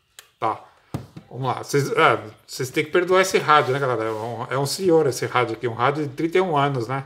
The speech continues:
Já passou de mão em mão até chegar aqui no canal do YouTube Thiago na Resenha, né? E esse aqui não, esse aqui ele é, ele tem idade também, é um senhor também,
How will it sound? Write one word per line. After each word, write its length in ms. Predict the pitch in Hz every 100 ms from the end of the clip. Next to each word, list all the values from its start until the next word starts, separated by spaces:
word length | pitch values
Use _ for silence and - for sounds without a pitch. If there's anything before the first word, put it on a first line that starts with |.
| - _ _ _ _ _ _ _
Já 80 | -
passou 320 | 113 135 -
de 80 | 143
mão 180 | 151 170
em 40 |
mão 200 | 180 147
até 180 | 143 143
chegar 280 | 139 143 139
aqui 160 | 135 147
no 100 | 139
canal 260 | 139 135
do 80 | 135
YouTube 240 | 127 139
Thiago 260 | 127 135 131
na 120 | 127
Resenha, 400 | 120 117 120 117
né? 180 | 117 139 - _ _ _ _ _ _ _ _ _ _ _ _ _ _ _ _ _ _ _ _ _ _ _ _ _ _ _ _ _ _ _ _ _ _ _ _
E 140 | 120
esse 160 | 131 131
aqui 180 | 160 202
não, 220 | 254 160
esse 160 | 120
aqui 160 | 135 -
ele 120 | 151
é, 520 | 170 143 123 117 113
ele 140 | 113 123
tem 180 | 147 156
idade 400 | 127 143 151 127
também, 320 | 123 113 156
é 120 | 160
um 120 | 127
senhor 360 | 117 - 139 139
também, 500 | - 113 160 180 113